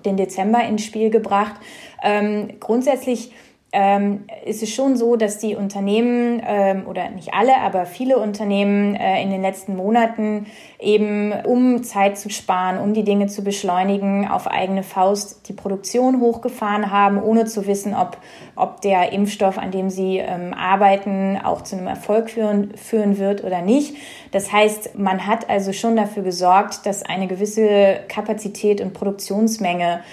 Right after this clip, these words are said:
äh, vorhanden sein wird. Und, ähm, sobald quasi das Okay der Behörden da ist, wird schon Impfstoff zur Verfügung stehen. Natürlich nicht annähernd genug, um damit direkt jedermann impfen zu können, aber es ist zumindest an der Stelle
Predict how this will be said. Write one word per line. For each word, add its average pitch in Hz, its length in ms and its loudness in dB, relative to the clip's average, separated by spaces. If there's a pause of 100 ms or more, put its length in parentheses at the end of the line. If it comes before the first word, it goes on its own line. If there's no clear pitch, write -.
(220)
äh, 185 140 2
vorhanden 202 480 0
sein 185 360 2
wird. 202 420 4
Und, 185 420 -6
ähm, 175 420 -2
sobald 175 440 0
quasi 190 600 0
das 185 180 -4
Okay 190 420 0
der 196 120 4
Behörden 190 480 2
da 196 220 4
ist, - 340 -4 (160)
wird 202 360 0
schon 190 280 -4
Impfstoff 202 460 -4
zur - 160 -14
Verfügung 196 460 0
stehen. 160 340 -6 (240)
Natürlich 277 420 0
nicht 208 220 0
annähernd 214 420 2
genug, 202 400 0
um 196 320 -2 (120)
damit 190 340 -2
direkt 190 460 -6
jedermann 185 360 -2
impfen 269 320 0
zu 214 160 -4
können, 220 380 0
aber 208 320 4 (280)
es 214 180 2
ist 226 180 -2
zumindest 220 340 2
an 185 120 -6
der 190 180 2
Stelle 202 520 4